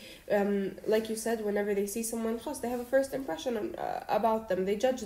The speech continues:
them about, like, considering what they see, يعني، بس، يعني، without, before getting to know them وهيدا. ف-, once that first impression is the ideal image of the person in, in the person's mind,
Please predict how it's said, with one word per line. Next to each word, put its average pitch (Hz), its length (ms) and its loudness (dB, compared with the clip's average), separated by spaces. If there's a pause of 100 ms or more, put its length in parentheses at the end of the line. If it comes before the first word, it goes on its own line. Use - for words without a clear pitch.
them 196 200 0 (120)
about, 202 320 0
like, 196 140 -2 (120)
considering 330 440 4
what 277 160 2
they 226 140 4
see, 220 400 0
يعني، 160 200 -4
بس، 185 300 -2
يعني، 185 200 0
without, 214 300 2
before 240 220 0
getting 220 320 4
to 214 60 -4
know 202 160 2
them 180 120 0 (100)
وهيدا. - 240 -10 (720)
ف-, 220 300 4 (1040)
once 247 380 4
that 254 440 2 (260)
first 254 260 6
impression 220 560 0
is 202 160 4 (180)
the 196 260 -2 (300)
ideal 202 400 4
image 220 280 6
of 190 160 2
the 196 60 -4
person 196 440 -4
in, 180 360 2 (240)
in 202 140 2
the 196 60 2
person's 214 520 2
mind, 208 540 4